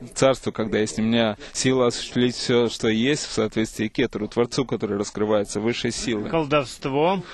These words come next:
Speaker 1: Колдовство. Каждое действие, которое я хочу достичь,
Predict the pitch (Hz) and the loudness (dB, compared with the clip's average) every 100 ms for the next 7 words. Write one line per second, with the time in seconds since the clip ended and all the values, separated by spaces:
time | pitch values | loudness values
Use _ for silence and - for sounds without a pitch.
0 | - - 110 110 123 - 135 117 - - | -12 -2 0 0 -2 -2 2 2 2 -8
1 | - - - - - - 131 120 120 110 | -16 -16 -14 -16 -16 0 2 2 2 2
2 | 123 139 - 117 107 110 - 113 104 101 | 2 2 2 0 0 -2 0 2 4 2
3 | - - 139 151 175 151 123 123 117 156 | -2 -14 -18 -18 -16 -18 -18 -20 -20 -18
4 | 156 - - _ - 113 113 - 110 - | -16 -18 -20 _ -4 2 2 2 -4 0
5 | 117 101 - 117 117 - - 165 - | -2 -2 -4 -2 -2 -2 -2 -2 -2